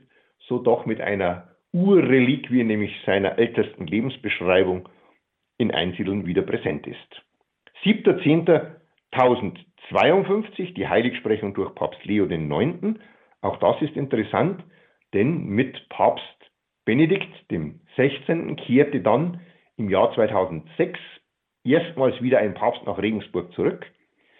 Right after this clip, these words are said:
Für mich deswegen eine berührende Erfahrung gewesen, denn ich selbst durfte einmal als Priester und das andere Mal dann schon im Domkapitel dabei sein, als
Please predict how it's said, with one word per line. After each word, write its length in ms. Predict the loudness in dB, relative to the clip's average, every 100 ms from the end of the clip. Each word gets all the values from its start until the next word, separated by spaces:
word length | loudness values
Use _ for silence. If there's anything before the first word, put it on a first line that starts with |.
| _ _ _
Für 140 | 4 6
mich 260 | 6 4
deswegen 480 | 2 2 0 -2 0
eine 200 | 2 2
berührende 680 | 4 4 4 4 4 4 6
Erfahrung 580 | 6 4 4 4 2 0
gewesen, 460 | -2 -2 -2 -2
denn 240 | 0 0 -4
ich 120 | 0
selbst 360 | 2 2 0 -2
durfte 520 | 0 0 0 0 2
einmal 420 | 2 2 4 2 2
als 200 | 0 -2 -12 _ _ _ _ _ _ _
Priester 720 | 0 0 0 2 2 2 -2 -10
und 180 | -10
das 160 | -12 -4
andere 300 | -2 2 4
Mal 480 | 4 4 4 0 -10 _ _ _ -4
dann 200 | -4 -2
schon 540 | 0 0 0 -6 -14 _ _ _ _ _ _ _ _ _ _
im 180 | -6 -2
Domkapitel 840 | -2 0 0 0 2 0 0 -4 _ _ -6
dabei 460 | 0 4 4 4
sein, 480 | 2 2 0 -4 -8 -20 _ _ _ _
als 220 | 0 0